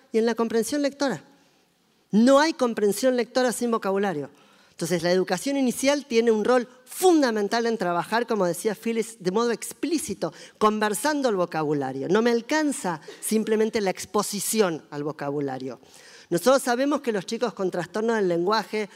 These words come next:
a los tres, a los cuatro y a los cinco, sobre todo, son población de riesgo.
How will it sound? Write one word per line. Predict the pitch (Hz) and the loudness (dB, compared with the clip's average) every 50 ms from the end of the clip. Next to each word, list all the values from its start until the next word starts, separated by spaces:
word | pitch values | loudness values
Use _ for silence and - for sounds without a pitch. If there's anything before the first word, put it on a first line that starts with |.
| - - - - | -20 -20 -16 -8
a | - 156 | -6 -4
los | 160 156 - - | -4 -4 -6 -6
tres, | - 226 226 254 254 - - 190 | -4 2 2 2 2 2 -2 -6
a | |
los | 165 160 156 - | -8 -8 -10 -12
cuatro | - - 226 226 226 - 233 226 226 226 - - - - - _ _ | -4 -2 0 0 0 -2 -2 -2 -2 -4 -6 -12 -20 -20 -20 _ _
y | - 320 294 | 0 2 4
a | 285 247 226 | 4 4 2
los | 214 202 180 | 0 -2 -2
cinco, | - - 311 320 339 320 294 - 190 160 | 0 2 4 4 4 4 2 0 -4 -6
sobre | - - - 226 214 202 190 196 185 | -4 0 0 2 2 2 0 0 0
todo, | 190 - 277 262 226 190 175 165 165 - - - - - _ | 2 2 2 4 4 2 0 -2 -4 -8 -16 -20 -20 -16 _
son | - - 233 233 220 | 0 2 2 2 2
población | - 240 214 196 175 - - 214 208 202 | 0 0 2 0 0 0 -2 -2 0 0
de | 196 | 0
riesgo. | 180 151 160 147 131 147 139 - | -2 -2 -4 -6 -6 -8 -12 -14